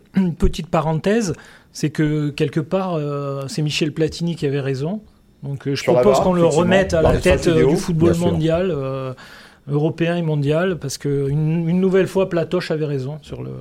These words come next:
Speaker 2: Il était contre, effectivement, l'utilisation de, de, de
Speaker 1: Non.
Speaker 2: l'arbitrage, euh, vidéo, Michel Platini. Voilà ce que l'on pouvait dire, hein, sur, euh, l'arbitrage, euh, de l'O G C Nice,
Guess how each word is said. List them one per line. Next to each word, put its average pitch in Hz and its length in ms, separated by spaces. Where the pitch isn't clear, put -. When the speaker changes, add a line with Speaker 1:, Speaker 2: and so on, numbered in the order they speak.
Speaker 2:
Il 107 160
était 123 200
contre, 156 280
effectivement, 123 460
l'utilisation 113 580
de, 107 340
de, 104 300
de 107 100
Speaker 1:
Non. 104 40
Speaker 2:
l'arbitrage, 110 560
euh, 107 180
vidéo, 110 460
Michel 113 240
Platini. 104 340
Voilà 185 180
ce 202 60
que 196 60
l'on 190 100
pouvait 185 200
dire, 160 220
hein, 143 360
sur, 135 400
euh, 120 100
l'arbitrage, 131 800
euh, 113 200
de 113 120
l'O 131 180
G 123 140
C 123 200
Nice, 139 300